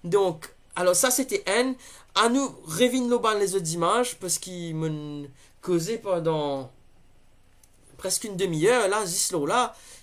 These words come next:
Et à nous, à sur ban images encore. Donc ça c'était la partie ethical dilemma. Ça c'est le trolley. À lire ça que ça veut dire le, le Wikipédia. À ce temps, nous présentons sa bande donnée là. Sa bande donnée là, tout le monde capable à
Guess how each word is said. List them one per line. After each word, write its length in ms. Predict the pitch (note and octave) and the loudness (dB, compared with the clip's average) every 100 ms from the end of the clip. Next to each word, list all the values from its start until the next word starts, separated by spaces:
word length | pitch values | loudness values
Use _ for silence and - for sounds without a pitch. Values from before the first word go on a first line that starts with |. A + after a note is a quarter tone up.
| - - | -12 -2
Et 460 | E3 D#3+ D#3 D3 - - - - - - | 0 2 0 -4 -10 -20 -20 -20 -20 -10
à 160 | E3 G3 | -6 -4
nous, 280 | A3 B3 - - | -4 -6 -10 -10
à 160 | D#3+ E3+ F3 - | -6 -4 -4 -4
sur 240 | - F#3+ | -4 -2
ban 160 | E3+ D#3 | -2 -4
images 420 | D3 C#3 C#3+ C#3 | -6 -6 -6 -6
encore. 260 | B2 B2+ B2 | -8 -8 -8
Donc 160 | B2+ | -6
ça 100 | F#3 | -6
c'était 420 | F#3 F#3 G3 F3 - | -6 -4 -4 -4 -4
la 100 | D#3+ | -4
partie 320 | D#3+ D#3 - | -2 -4 -4
ethical 480 | D3+ D#3+ - D#3 C#3 | -6 -6 -6 -6 -6
dilemma. 520 | C3+ C3 A#2+ D#3 C#4+ - - - - | -6 -8 -4 -2 -4 -6 -20 -20 -12
Ça 120 | F3 | -8
c'est 160 | F3+ F3 | -4 -2
le 100 | E3 | -2
trolley. 320 | D#3 C#3 E3+ | -2 0 0
À 140 | G3 | 0
lire 260 | G3 F3 D#3+ | 0 0 0
ça 140 | D#3+ | -2
que 80 | D#3 | -6
ça 100 | F3+ | -6
veut 100 | C#3 | -6
dire 220 | B2+ C3+ | -4 -4
le, 320 | C3+ C3 A#2 - - | -2 -4 -6 -10 -6
le 100 | C3 | -4
Wikipédia. 640 | B2+ B2+ B2 A2+ A#2 G#3 - - | -4 -6 -10 -8 -2 -2 -4 -4
À 80 | F#3+ | -2
ce 100 | G3+ | -2
temps, 300 | - B3+ C4 - | 2 2 2 0
nous 100 | G#3+ | -4
présentons 420 | G3+ F#3+ F3 D#3+ G#3+ | -2 0 0 -2 -2
sa 140 | A3 | -2
bande 180 | G3+ F#3+ | -2 -2
donnée 240 | E3+ D#3+ | -2 -2
là. 160 | C3+ A#2 - - | -2 -4 -10 -6
Sa 140 | - | -2
bande 240 | A3+ A3 F3+ | 0 0 0
donnée 220 | G#3 G3 | -2 0
là, 200 | A#3 B3+ | 0 0
tout 140 | - C4 | -2 -2
le 60 | A3+ | -2
monde 220 | A#3 A#3+ | -6 -4
capable 480 | A3 D#3+ F#3 G#3+ G#3+ | -4 0 0 0 0
à 160 | - | 0